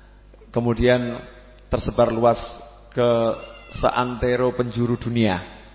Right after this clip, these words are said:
Karena saya ke Malaysia juga ketemu buku itu, ya. Di luar negeri ya ketemu buku itu.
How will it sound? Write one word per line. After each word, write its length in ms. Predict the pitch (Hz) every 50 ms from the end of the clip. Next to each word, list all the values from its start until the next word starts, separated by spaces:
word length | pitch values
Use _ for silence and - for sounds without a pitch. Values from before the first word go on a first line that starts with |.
| - - - - - - - - -
Karena 160 | - - 127
saya 220 | 117 113 120 123 -
ke 60 | 120 120
Malaysia 400 | 123 120 120 120 113 - 131 123 123
juga 240 | 123 110 - 117 110
ketemu 280 | - 123 127 131 139 139
buku 320 | 131 107 107 104 110 120 117
itu, 380 | - - 120 131 214 180 - - - - - - - - - - -
ya. 320 | - - 156 147 - - - - - - - - - - - - - - - - - - -
Di 160 | 117 117 117 117 117 113 113 113 117 117 - - - - - -
luar 240 | - 110 110 113 123
negeri 400 | 120 - - 131 139 131 117 110
ya 80 | 101
ketemu 320 | 131 135 147 151 143 127 107
buku 240 | 110 - 110 90
itu. 240 | 92 98 - 110 101